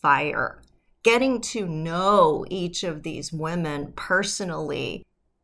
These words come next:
not just in the container of the actual mastermind. I've made so many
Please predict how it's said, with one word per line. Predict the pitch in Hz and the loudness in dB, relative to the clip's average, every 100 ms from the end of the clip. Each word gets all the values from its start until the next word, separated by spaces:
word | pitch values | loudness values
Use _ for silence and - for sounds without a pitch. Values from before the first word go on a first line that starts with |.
| _ _ | _ _
not | - 190 185 180 185 | -4 4 8 6 4
just | 180 220 220 - - | 2 2 2 0 0
in | 202 190 | 0 2
the | 170 | 0
container | - 202 165 - - 196 202 185 151 | -2 -6 -6 -6 -6 -4 -2 -2 0
of | - 160 151 | 0 -2 -2
the | 147 | -4
actual | 147 156 - 202 156 151 | -2 -4 -6 -6 -6 -6
mastermind. | 156 160 170 - 196 175 156 156 165 | -6 -4 -4 -4 -2 -2 -2 -2 -4
I've | 139 170 | -4 -4
made | 185 185 175 | -4 -4 -4
so | - - 214 202 | -6 -4 -4 -4
many | 175 147 131 120 - | -6 -8 -8 -10 -14